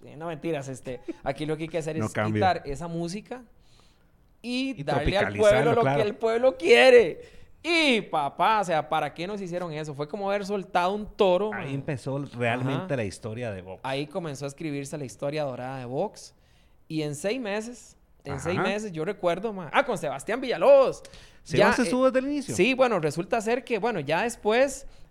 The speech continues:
Speaker 1: eh, di, porque la <laughs> radio no generaba billete, nos vinimos de, el, de, de
Speaker 2: Que
Speaker 1: San
Speaker 2: al
Speaker 1: Francisco.
Speaker 2: inicio estaba en San Francisco,
Speaker 1: Ajá.
Speaker 2: ¿cierto?
Speaker 1: Aquí actualmente donde están las radios era la casa de don Jorge Hernández. Entonces,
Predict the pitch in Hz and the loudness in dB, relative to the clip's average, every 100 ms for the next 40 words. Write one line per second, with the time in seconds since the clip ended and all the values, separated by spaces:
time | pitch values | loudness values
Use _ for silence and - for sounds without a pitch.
0 | - 156 151 143 143 143 131 190 233 156 | -6 -4 0 0 0 -2 -2 -4 -4 -6
1 | - 127 131 123 - 214 277 220 170 180 | -10 -14 -12 -6 -2 -2 -4 -6 -2 0
2 | 220 190 156 208 - - - - - 156 | 0 0 0 -4 -4 -14 -14 -18 -4 -2
3 | 147 147 170 220 190 214 233 240 - 147 | 0 -2 0 -2 -2 -4 -4 -8 -8 -8
4 | 139 131 - 139 139 135 123 151 175 180 | -6 -8 -8 -8 -6 -6 -2 0 2 4
5 | 220 226 247 151 208 185 - 131 165 135 | 4 6 4 4 2 -2 -2 -2 0 0
6 | 95 95 143 165 139 208 247 196 - 104 | -2 -4 -4 -2 2 2 2 -2 -8 -10
7 | - - - - - - - - 202 208 | -10 -10 -10 -12 -20 -20 -16 -2 0 2
8 | 233 226 233 220 214 208 233 165 - 139 | 0 2 0 0 -2 -2 -2 -2 -2 0
9 | 185 180 196 208 - 127 143 160 151 196 | 2 4 2 0 -4 -6 -4 -4 -6 -6
10 | 202 139 127 127 147 254 226 147 - _ | -6 -6 -10 -10 -8 -10 -10 -16 -20 _
11 | _ _ _ _ _ - 156 156 151 143 | _ _ _ _ _ -10 -6 -4 -2 -2
12 | 190 | -6